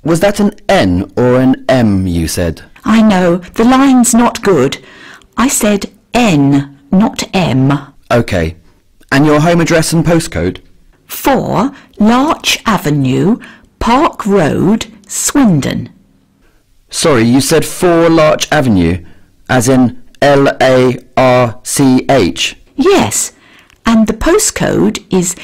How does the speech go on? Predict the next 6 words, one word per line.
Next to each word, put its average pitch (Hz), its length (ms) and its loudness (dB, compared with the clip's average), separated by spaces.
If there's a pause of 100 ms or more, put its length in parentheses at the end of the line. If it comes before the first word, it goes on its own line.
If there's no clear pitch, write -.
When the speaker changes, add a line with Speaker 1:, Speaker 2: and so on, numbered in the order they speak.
(300)
Speaker 2:
F 302 400 -4 (280)
N 208 500 2
one 175 600 -2 (440)
S 330 400 -2 (160)
W 185 640 -2 (300)
nineteen. 214 960 0